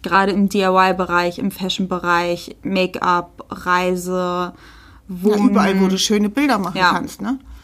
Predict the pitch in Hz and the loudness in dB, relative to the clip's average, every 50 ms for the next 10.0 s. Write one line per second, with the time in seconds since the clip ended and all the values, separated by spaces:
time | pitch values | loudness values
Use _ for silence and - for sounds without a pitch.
0 | - - - - - 202 196 190 185 185 185 185 185 101 190 185 - 180 175 180 | -20 -20 -10 -4 -2 0 0 0 0 0 -2 -2 -2 -4 -4 0 2 2 2 2
1 | 175 180 180 - 180 180 - - 180 185 180 180 165 - 185 175 185 190 - 190 | 0 -2 -4 -4 -6 -6 -4 -4 -2 -2 -2 -4 -6 -6 -6 -6 -6 -4 -2 -2
2 | 180 170 180 175 - - - - - 214 196 190 202 - - 196 - 214 196 - | -2 -2 -4 -6 -8 -10 -16 -10 -8 -6 -6 -6 -6 -8 -8 -8 -8 -8 -8 -6
3 | - - 208 - - 208 196 202 202 196 190 202 - - 190 190 196 190 202 208 | -6 -6 -6 -8 -8 -8 -6 -6 -6 -4 -4 -4 -2 0 2 2 4 4 2 2
4 | 208 - - - 208 202 - - 196 196 - - 214 202 - 196 196 196 190 - | 0 -2 -2 0 0 2 2 0 0 -2 0 0 0 0 0 0 -2 -2 -2 -4
5 | - 196 - - - 196 202 202 196 190 190 185 185 185 - - - - - - | -6 -8 -6 -6 -2 0 2 2 2 2 0 0 -2 -4 -8 -18 -20 -20 -20 -20
6 | - - - 175 175 180 175 165 160 175 175 175 170 180 175 196 185 185 - - | -6 -2 0 0 2 0 0 0 0 0 0 -2 -2 -4 -2 -4 -4 -4 -6 -8
7 | 190 - - 185 180 - - - - 190 185 180 180 175 175 - - 190 185 - | -10 -8 -8 -8 -6 -4 -2 0 0 0 0 -2 -4 -6 -6 -4 -2 -2 -2 -2
8 | - 185 - 185 170 185 185 - 180 175 180 180 180 175 - 185 175 - - 185 | -2 -4 -2 -2 -2 -2 -2 -2 -2 -2 -2 -2 -2 -4 -4 -6 -6 -2 0 2
9 | 185 180 180 185 180 190 - - 180 175 185 - 190 185 - 185 180 180 175 | 2 2 2 -2 -2 -2 -2 0 0 0 -2 -2 -4 -4 -2 0 0 0 0